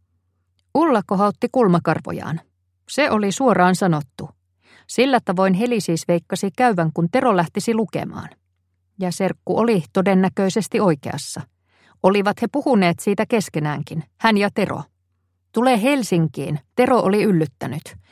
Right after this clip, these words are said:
"Teikäläiset saavat varmasti työtä sieltä." Tero oli ollut vakavissaan. He olivat kesällä käyneet katsomassa hänen asuntoankin.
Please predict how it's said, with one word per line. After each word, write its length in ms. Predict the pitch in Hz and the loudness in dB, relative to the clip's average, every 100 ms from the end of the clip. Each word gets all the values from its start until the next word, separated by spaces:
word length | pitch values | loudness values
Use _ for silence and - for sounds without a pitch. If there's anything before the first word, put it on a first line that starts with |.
| _ _ | _ _
"Teikäläiset 600 | 320 359 254 226 208 214 | 0 2 2 0 -2 -4
saavat 280 | - 202 208 - | 0 0 0 2
varmasti 480 | 294 208 - 220 - | 2 2 0 -4 -4
työtä 300 | 254 208 180 | 0 2 2
sieltä." 400 | 165 160 - - - _ _ _ _ _ _ _ _ _ | -2 -4 -6 -10 -14 _ _ _ _ _ _ _ _ _
Tero 240 | 220 233 | -2 0
oli 220 | 202 190 185 | 0 0 0
ollut 240 | 208 - | -2 0
vakavissaan. 720 | 226 - 156 - - - - - _ _ _ _ _ _ | 0 2 -2 -4 -8 -10 -10 -14 _ _ _ _ _ _
He 60 | - | 0
olivat 320 | 233 233 - | 2 0 0
kesällä 400 | 330 339 285 208 | -2 2 2 2
käyneet 360 | - 202 208 190 | 2 2 2 2
katsomassa 560 | 208 - 208 180 - 190 | -2 0 0 0 0 -2
hänen 260 | 214 233 | 0 2
asuntoankin. 840 | 240 233 180 165 151 151 151 - | 2 2 2 2 0 -2 -6 -12